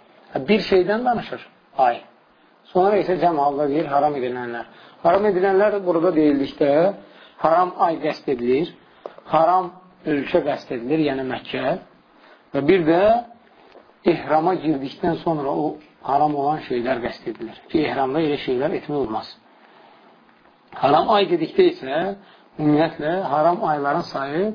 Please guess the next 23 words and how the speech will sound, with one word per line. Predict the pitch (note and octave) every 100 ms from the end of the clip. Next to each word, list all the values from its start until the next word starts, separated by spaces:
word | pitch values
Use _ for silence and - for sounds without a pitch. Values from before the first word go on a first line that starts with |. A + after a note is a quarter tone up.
| A3
dörddür. | C#3+ - - - - _ _ _ _ _ _
Allah | - D3 A3
Subhanahu | - F3 D#3+
taala'nın | D#3 E3 D#3+ D3+
dərgahında | D#3 D3 C#3+ C#3 C#3 D3 F#3+ G#3+ G#3+ - _ _ - -
ayların | F3+ D#3 D#3+ E3
sayı | E3+ D#3 D#3
on | - C#3
ikidir | C3 E3+ C#3+ G3 A3 - _ _ -
və |
Allah | C3+ D3 D3
Subhanahu | - D3
taala | C#3 C#3 C3
deyir | C#3 D#3
ki, | D#3 G3+
"Minhə | G3 F3 E3+ C3+
arbaatun | C#3 C#3+ C3 D3 - - F#3+ F3 -
hurum." | F#3 D#3 A2+ - _ _ _ _ -
Dördü | D3+ C#3 C#3+ A#3 D4+ -
onlardan | D#3 D3 C#3+ E3 A3
haram | D3 D3+ C#3+
aylardır. | A#2+ A2+ A2 - - _ - - -
Rəcəb, | C#3 A#2 D3